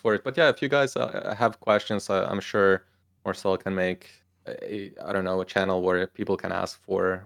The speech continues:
when the two of us talk or something. Um, and then we can also, you know,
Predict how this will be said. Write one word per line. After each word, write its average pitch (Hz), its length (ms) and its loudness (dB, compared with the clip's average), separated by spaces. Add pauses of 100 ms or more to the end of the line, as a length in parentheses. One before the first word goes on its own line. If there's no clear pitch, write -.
when 95 440 -6
the 95 80 -4
two 101 240 -2
of 95 160 -2
us 95 180 -4
talk 95 380 0
or 98 80 -2
something. 98 500 -4 (480)
Um, 101 520 4
and 101 120 -2
then 98 100 2
we 92 100 -2
can 95 100 -2
also, 95 560 0
you 98 80 -4
know, 95 260 -2